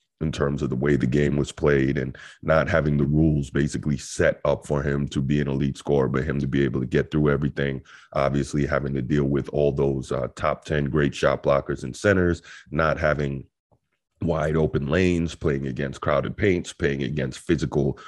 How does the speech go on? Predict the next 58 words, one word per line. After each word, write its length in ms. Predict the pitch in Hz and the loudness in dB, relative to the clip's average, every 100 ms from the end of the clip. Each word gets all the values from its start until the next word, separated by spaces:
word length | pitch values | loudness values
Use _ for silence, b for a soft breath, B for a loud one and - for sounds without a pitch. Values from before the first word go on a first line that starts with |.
| B B | B B
forearm 500 | - 78 76 71 73 | 0 2 4 2 0
checks 380 | - 78 - 69 | -2 -4 -2 -6
and 100 | 64 | -4
hand 320 | 82 78 73 | -2 0 -2
checks 380 | - 73 65 - | -2 -2 -2 -6
and 120 | 60 | -8
physical 460 | - 85 76 71 65 | 0 0 2 0 0
defense, 580 | 85 92 - 80 76 | 4 4 4 0 0
et 120 | 69 - | -4 0
cetera, 340 | 82 69 67 | 0 2 -2
et 80 | 65 | -2
cetera, 340 | - 69 65 | -2 -2 -2
et 120 | 65 | -6
cetera. 440 | - 101 95 90 87 B B B - | 0 2 4 2 0 B B B -4
Mastering 560 | 76 82 80 90 82 | 2 2 2 0 0
the 80 | 80 | 0
game 480 | 71 80 78 73 69 | 0 -2 -2 -4 -2
once 240 | 78 78 | -2 -2
he 120 | - | -4
started 380 | 73 71 69 65 | -4 0 0 0
winning, 360 | 76 90 85 78 | 0 2 2 0
no 100 | 71 | -2
one 220 | 67 69 | -4 -2
else 240 | 69 69 | -4 -2
was 140 | 69 65 | -4 -2
able 220 | 67 67 | -2 -2
to 120 | - | -4
win. 420 | 62 85 98 92 85 B B | 0 2 2 2 -2 B B
All 180 | - 90 | 2 4
those 320 | 85 85 76 | 6 4 4
things 480 | - 95 78 71 - - | 2 0 2 -2 -10 -18
for 200 | - 71 | -8 -6
me, 460 | 69 95 85 69 - - | -2 2 2 0 -4 -2
a-, 180 | 73 - | -2 0
and 140 | 76 | -2
of 100 | 67 | 0
course 220 | 82 71 | 0 -2
the 80 | - | -4
skill 260 | - 107 98 | -2 2 2
set, 360 | - 76 - | 2 0 0
put 160 | 85 80 | -2 0
Michael 280 | 76 76 76 | 0 0 0
Jordan 420 | 76 71 69 65 | 0 0 -2 -6
at 140 | - 62 | -6 -6
the 60 | 69 | -4
top 280 | - 62 | -2 -4
of 60 | - | -4
the 80 | 64 | -4
list, 360 | 69 69 - | -2 -4 -6
the 80 | - | -12
top 280 | - 78 71 | -2 0 0
of 80 | 65 | 0
the 140 | 69 | 0
all-time 440 | 65 69 67 67 65 | 2 0 -2 -2 -2
N 120 | 62 | -4
B 180 | 65 65 | -4 -2
A 60 | |
list. 300 | 65 69 - | -2 -4 -8